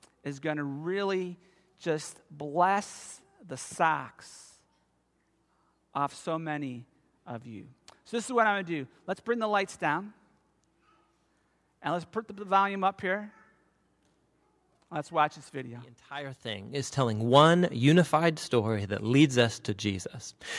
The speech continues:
Speaker 2: And so we want to help you learn how to read the Bible as you actually read through the entire thing for yourself.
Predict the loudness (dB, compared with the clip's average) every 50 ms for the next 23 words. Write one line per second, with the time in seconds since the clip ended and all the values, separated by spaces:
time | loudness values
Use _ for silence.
0 | -6 -2 0 2 4 8 8 8 10 8 8 8 8 6 4 4 4 6 8 8
1 | 8 6 4 -2 -4 -2 2 4 6 6 6 6 4 4 4 6 8 8 8 8
2 | 4 2 0 0 0 2 4 6 8 6 6 4 2 -6 -10 -6 -6 -6 -6 -6
3 | -4 0 0 2 0 0 -2 -2 -2 -2 0 4 6 8 8 8 6 4 4 4
4 | 4 4 4 2 2 -2 0 0 2 2 4 4 4 4 4 2 0 -2 0 4
5 | 6 6 6 4 2 0 -4 -4 -8 -10 -10 -6 0 0 2 4 4 2 2 2
6 | 2 0 0 0 -2 -2 -6 -8 -4 -2 0 0 2 0 -2 -4 -4 -6 -8 -8
7 | -8 -10 -12 -16 -20